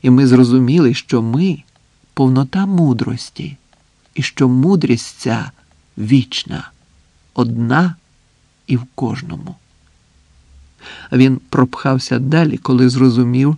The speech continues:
що застряг ні туди, ні сюди, і відчув сміх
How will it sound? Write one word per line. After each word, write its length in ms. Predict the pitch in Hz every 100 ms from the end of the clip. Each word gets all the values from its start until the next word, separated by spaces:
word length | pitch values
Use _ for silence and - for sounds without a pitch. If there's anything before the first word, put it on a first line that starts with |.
| - -
що 300 | - 131 117
застряг 760 | 139 135 - 147 135 135 - _ _ _ _
ні 260 | 127 127 127
туди, 480 | 127 127 139 165 185 _ _ -
ні 220 | 113 123
сюди, 460 | - 139 127 82 - _ _ _ _ _ _ - - _
і 140 | 151 131
відчув 560 | 135 - - 202 196
сміх 540 | - 127 135 156 -